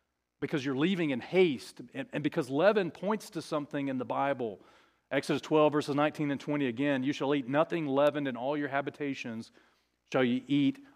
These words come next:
unleavened bread." We'll talk about the significance today in just a few minutes, but just know that Old Testament Passover,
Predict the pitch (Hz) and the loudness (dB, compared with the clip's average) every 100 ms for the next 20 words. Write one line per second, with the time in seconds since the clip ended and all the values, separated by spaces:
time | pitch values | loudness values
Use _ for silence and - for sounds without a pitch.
0 | _ 127 117 123 127 123 110 - _ 110 | _ -2 4 4 4 2 -2 -6 _ -10
1 | 113 127 113 104 104 143 135 123 120 117 | 0 2 4 0 -2 2 2 2 2 0
2 | 120 - 110 127 131 123 110 - - 98 | -4 -8 -4 -2 -2 -6 -8 -10 -14 0
3 | 139 143 113 107 127 - - _ _ 107 | 4 4 2 0 -4 -6 -18 _ _ -6
4 | 123 - 127 123 117 135 117 - 123 110 | -4 -4 -4 -2 0 0 -2 -4 -4 0
5 | 156 156 151 202 143 120 151 202 202 185 | 0 2 4 4 4 0 0 -2 0 -4
6 | 180 151 151 165 - 143 117 104 | -4 -6 -4 -4 -2 -2 -2 -6